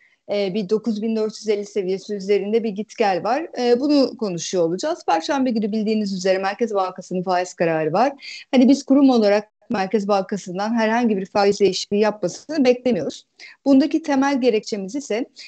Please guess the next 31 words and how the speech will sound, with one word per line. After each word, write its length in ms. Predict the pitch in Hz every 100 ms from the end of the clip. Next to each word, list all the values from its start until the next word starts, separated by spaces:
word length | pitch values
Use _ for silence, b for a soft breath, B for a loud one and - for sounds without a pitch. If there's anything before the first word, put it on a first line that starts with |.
| B
e, 260 | - 208 208
seçim 380 | 208 254 269 262
öncesindeki 760 | 208 185 180 202 180 180 247
faiz 300 | 240 208 208
kararında 640 | - 196 180 170 160 165 240
beş 200 | 240 240
yüz 160 | 180
bas 180 | 175 175
puanlık 340 | - 151 165 -
faiz 400 | 208 185 185 - _ _
arttırımının 800 | 233 247 - 233 202 185 311 320 B -
etkilerini 600 | 269 - 233 233 254 285
göreceğini 720 | 269 262 233 240 233 233 196 _ _ _ _
ve 220 | 190 240
onu 320 | 233 240 254 247
izlemeyi 480 | 240 220 240 269
tercih 360 | 277 247 240 254
edebileceğini 680 | 220 220 185 175 175 160 -
düşünüyoruz. 500 | - 175 196 320 -
Dolayısıyla 440 | 302 233 226 226
bu 100 | 285
toplantıda 720 | 285 233 202 175 165 180 294 359 B B -
bir, 200 | 294 -
e, 420 | 233 226 233 247
büyük 180 | 294 277
bir 60 |
ihtimalle 400 | 196 202 190 233
bir, 220 | 233 220
e, 140 | - 208
faiz 340 | 240 220 214
kararı 540 | - 202 185 175 262